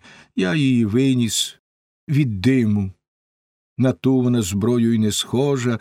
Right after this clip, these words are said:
що залишив Одіссей, як походом до Трої подався. Вся від дихання вогню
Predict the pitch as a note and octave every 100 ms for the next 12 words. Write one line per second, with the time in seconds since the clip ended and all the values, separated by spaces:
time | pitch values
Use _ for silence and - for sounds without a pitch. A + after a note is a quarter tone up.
0 | - - - A2+ G#2 G2+ F#2+ F2+ A#2 G#2+
1 | - A2+ G#2+ G2 G#2+ - B2 B2+ A#2 G2
2 | E2 _ _ _ _ - G#2+ - A2+ -
3 | A2+ A2 G2 F#2 E2+ G2+ G#2 A#2+ B2+ G#2+
4 | F2+ - F#2+ G#2 A2 F#2 - E2 D#2+ _
5 | _ _ _ - - E3+ E3+ C#3 A#2+ G2
6 | A#2 - B2+ A#2+ A2+ A#2 G2+ A2 B2+ B2